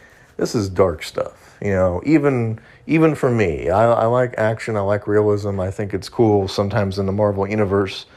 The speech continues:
but now we're getting to the point where it's like, this stuff is dark, you know, and I mean dark.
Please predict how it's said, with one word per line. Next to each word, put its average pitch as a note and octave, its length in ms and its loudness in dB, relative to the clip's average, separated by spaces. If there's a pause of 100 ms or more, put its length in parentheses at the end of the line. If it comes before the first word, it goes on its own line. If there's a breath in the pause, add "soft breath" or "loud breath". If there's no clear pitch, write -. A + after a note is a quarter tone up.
(500 loud breath)
but G2 140 2
now A#2 220 4
we're A#2+ 100 0
getting A#2 220 0
to G#2+ 60 0
the G2+ 80 0
point G#2+ 380 0
where G#2 220 0
it's F#2+ 180 -2
like, F#2+ 300 2
this A#2 180 0
stuff G2 440 0
is F2+ 360 -4 (220)
dark, - 380 -2 (600)
you G#2 80 -4
know, F#2+ 200 0
and F2 120 -2
I A2 100 2
mean F#2 480 -4
dark. D2+ 420 -2